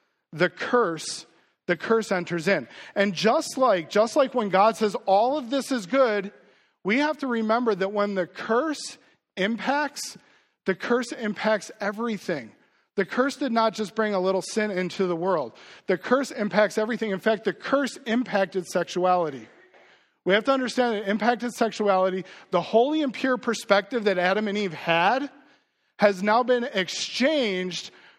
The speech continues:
for a perspective of shame and fear. Do you remember in, uh, Genesis two, verse twenty-five, they were both naked, the man and his wife, and were not ashamed.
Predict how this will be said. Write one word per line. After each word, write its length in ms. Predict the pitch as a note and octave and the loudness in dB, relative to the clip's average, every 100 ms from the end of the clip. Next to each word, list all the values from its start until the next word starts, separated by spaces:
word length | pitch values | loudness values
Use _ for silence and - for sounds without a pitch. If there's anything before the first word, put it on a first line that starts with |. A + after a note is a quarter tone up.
| _ | _
for 140 | A#3 A3 | 4 4
a 60 | |
perspective 720 | A3 A3 F#3+ - B3+ B3 G#3+ F#3 | 2 -2 -2 0 0 2 0 0
of 280 | F#3+ F3 | 0 -2
shame 420 | - - B3+ G#3 F#3 | 0 0 0 0 -4
and 160 | F#3 | -6
fear. 180 | - A3 | -2 0
Do 60 | F#3 | 0
you 80 | |
remember 480 | F#3+ G3 G#3+ B3+ C4+ - - - - | -2 2 2 2 -2 -4 -18 -8 -2
in, 160 | G#3+ | 2
uh, 220 | G3+ F#3 E3 F#3 F#3 | 2 2 -2 -8 0
Genesis 420 | A3 A3+ - G3 | 2 2 -4 -6
two, 180 | A#3 G#3+ | -4 0
verse 200 | G3 F#3 | 0 -2
twenty-five, 480 | G#3 G3+ G3+ F#3 | -4 0 2 2
they 100 | F3 | 2
were 140 | F3+ E3+ | 0 0
both 600 | F3 G#3+ C#4+ C#4+ - - _ _ _ - | 0 2 2 -2 -12 -20 _ _ _ -4
naked, 440 | G#3 C4 G3+ F3+ | -2 0 0 0
the 80 | F3 | 0
man 340 | F3+ G3+ B3+ | 0 0 0
and 300 | C#4+ A#3+ A#3+ | 0 0 0
his 180 | A#3 G3+ | -2 -2
wife, 320 | G#3 A3+ G#3 - | 2 2 0 -6
and 240 | F#3 F#3+ F3+ | -4 -2 0
were 220 | A3+ C4+ | 0 2
not 240 | B3+ A#3+ B3+ | 2 0 -2
ashamed. 560 | G3 - B3+ G3+ B2+ | -4 -2 -2 -2 -6